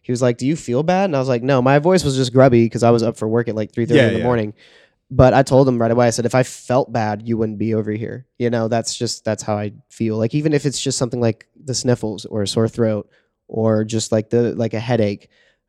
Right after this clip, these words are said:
Speaker 1: I would say, "Hey, you know what? Let me just make sure I'm okay before we, we do this."
Speaker 2: Right.
Speaker 1: Um, so I think it's also about self-monitoring and just being diligent.
Speaker 2: Right. The,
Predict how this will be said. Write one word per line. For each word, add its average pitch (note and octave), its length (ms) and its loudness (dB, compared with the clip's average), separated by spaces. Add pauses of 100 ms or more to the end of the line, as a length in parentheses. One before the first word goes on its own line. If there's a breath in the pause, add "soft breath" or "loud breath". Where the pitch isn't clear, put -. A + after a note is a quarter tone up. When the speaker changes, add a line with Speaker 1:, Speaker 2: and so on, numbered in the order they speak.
(160)
Speaker 1:
I A#2 120 -2
would A2+ 160 -2
say, G#2+ 260 -2
"Hey, A2+ 160 2
you A2+ 80 0
know A2 160 -2
what? A2 260 -2
Let A2 120 -4
me A2 80 -4
just A2 240 -10
make A2 160 -4
sure A2 160 -6
I'm A2 120 -8
okay G#2 280 -8
before G#2 580 -10
we, G#2+ 240 -8 (140)
we B2 100 -6
do G#2+ 160 0
this." G2+ 400 -10 (340)
Speaker 2:
Right. G#2 280 -2
Speaker 1:
Um, G#2 160 -8
so B2 120 -4
I B2+ 80 0
think C#3 160 -4
it's C#3+ 120 -4
also C3+ 200 0
about B2 200 2
self-monitoring G#2+ 880 -6
and G#2 180 -12
just G2+ 200 -14 (540)
being G#2+ 140 -6
diligent. G#2 420 -6 (400)
Speaker 2:
Right. B2+ 280 2
The, C3 160 -6